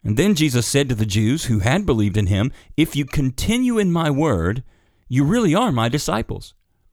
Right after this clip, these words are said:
You will know the truth, and the truth will set you free.'" "Well, we are descendants of Abraham," they said,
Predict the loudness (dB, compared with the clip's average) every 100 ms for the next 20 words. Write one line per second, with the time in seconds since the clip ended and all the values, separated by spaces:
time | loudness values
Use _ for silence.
0 | _ _ -2 2 4 4 2 2 0 0
1 | -2 -2 -2 -2 -2 -4 -4 -2 -2 -2
2 | -4 -2 -4 -6 -14 _ _ _ _ _
3 | _ _ _ _ _ _ -8 -4 -4 -6
4 | -16 -20 -10 -2 0 2 0 0 0 0
5 | -2 -2 0 0 0 -4 -12 -20 _ _
6 | _ -10 -8 -4 -4 -4 -6